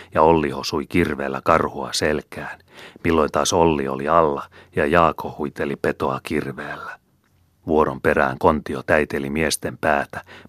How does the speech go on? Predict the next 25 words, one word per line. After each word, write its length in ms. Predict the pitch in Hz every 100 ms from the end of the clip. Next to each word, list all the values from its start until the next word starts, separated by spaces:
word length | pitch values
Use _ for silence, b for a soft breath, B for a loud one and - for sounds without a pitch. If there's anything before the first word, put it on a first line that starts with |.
| -
puri 300 | 87 78 67
ja 100 | -
paiskoi 480 | - 76 71 - -
ja 120 | 78 71
karjui. 580 | - 73 71 65 78 - _ _ _ B B B B
Ukot 300 | 82 76 -
karjuivat 540 | 76 71 71 67 78 -
vastaan 540 | 80 - - 73 - - -
ja 80 | 76
iskivät 460 | 76 - 76 69
sen 180 | - 71
kuin 220 | 82 73
ennättivät. 920 | 76 76 69 - - 104 - - - _ _ _ b b b b b -
Minkä 220 | 78 76
karhu 360 | - 87 82 76
raateli 400 | 76 71 - 71
hampaillaan, 680 | 92 82 - 73 64 65 - B B
miehet 320 | 95 85 71 -
vastasivat 520 | 73 - 80 71 69 -
kirveellä 680 | 92 73 65 67 62 - - b b -
ja 80 | 65
verissä 460 | 78 78 - 73
oltiin 340 | 67 65 - 69
molemmin 480 | 80 78 65 64 62
puolin. 500 | 76 69 65 62 -